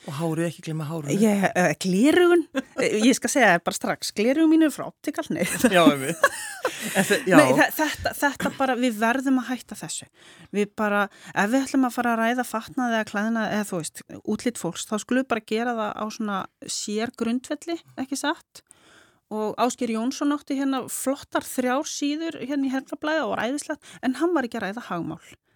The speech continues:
Speaker 2: Það var ekki verið að blanda saman, skilur, hans
Speaker 1: Nei, nei.
Speaker 2: ferli og hans fatnaði.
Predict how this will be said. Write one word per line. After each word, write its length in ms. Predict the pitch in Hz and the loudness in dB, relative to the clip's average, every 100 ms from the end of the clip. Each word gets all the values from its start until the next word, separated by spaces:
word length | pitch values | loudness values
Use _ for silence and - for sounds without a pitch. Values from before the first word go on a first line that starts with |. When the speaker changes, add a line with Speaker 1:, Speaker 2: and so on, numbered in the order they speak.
| _ | _
Speaker 2:
Það 140 | 247 254 | -4 -2
var 80 | 277 | -4
ekki 200 | - 285 | -4 -2
verið 160 | 269 | -2
að 80 | 262 | -2
blanda 400 | 277 302 339 - | -2 0 -2 -6
saman, 480 | 269 320 294 196 170 196 | -8 -6 -4 -4 -6 -8
skilur, 400 | - - 214 214 | -12 -10 -10 -6
hans 220 | 240 180 | -4 -4
Speaker 1:
Nei, 60 | 131 | -4
nei. 60 | |
Speaker 2:
ferli 520 | 143 220 190 - 185 208 277 _ - _ _ - | -2 -2 -2 -8 -4 -4 -6 _ -20 _ _ -4
og 280 | 240 247 220 - | 0 0 -4 -8
hans 240 | 226 226 | -8 -8
fatnaði. 580 | - 202 - 170 160 160 | -8 -12 -10 -10 -10 -12